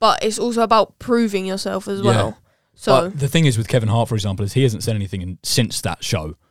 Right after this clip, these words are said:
Speaker 1: Yeah.
Speaker 2: He's not openly homophobic. He said one homophobic thing as a joke, and I said this before about dark humour.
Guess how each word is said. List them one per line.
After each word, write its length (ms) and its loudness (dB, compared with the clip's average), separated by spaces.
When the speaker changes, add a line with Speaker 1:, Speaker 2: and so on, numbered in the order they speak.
Speaker 1:
Yeah. 180 -4
Speaker 2:
He's 160 4
not 180 6
openly 440 2
homophobic. 680 -2
He 120 -6
said 160 2
one 180 4
homophobic 460 2
thing 300 -2
as 160 -4
a 120 -4
joke, 420 2
and 80 -4
I 40 -4
said 180 -2
this 100 -4
before 260 -2
about 200 -6
dark 220 -4
humour. 280 -2